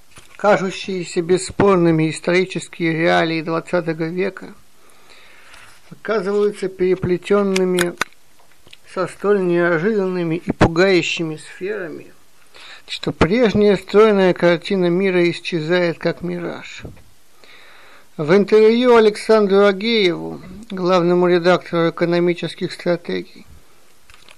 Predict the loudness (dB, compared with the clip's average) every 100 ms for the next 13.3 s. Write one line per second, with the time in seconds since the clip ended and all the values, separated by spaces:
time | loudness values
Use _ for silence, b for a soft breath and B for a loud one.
0 | -20 -20 -20 -20 -20 -20 -20 -20 -20 -20
1 | -12 -6 0 0 0 0 0 0 0 -2
2 | -4 -4 0 0 0 -2 -4 -8 -4 -4
3 | -6 -16 B B B B B B B B
4 | -20 -12 -8 -6 -2 -2 0 -4 -4 -6
5 | -10 -10 -12 -12 -20 -20 -20 -20 -20 -20
6 | -20 -20 -20 -20 -20 -20 -16 -6 -6 -2
7 | 0 0 0 -6 -4 2 4 4 -2 -6
8 | -10 -4 -2 0 0 -2 -6 -6 -6 -8
9 | -8 -4 -2 -2 -6 -6 -6 -4 -6 -6
10 | -4 -2 -4 -6 -12 -12 -12 -20 -20 -20
11 | -20 -20 -20 -20 -20 -20 -16 -14 -8 -4
12 | -2 -2 -4 -6 -4 -4 -4 -4 -6 -8
13 | -10 -12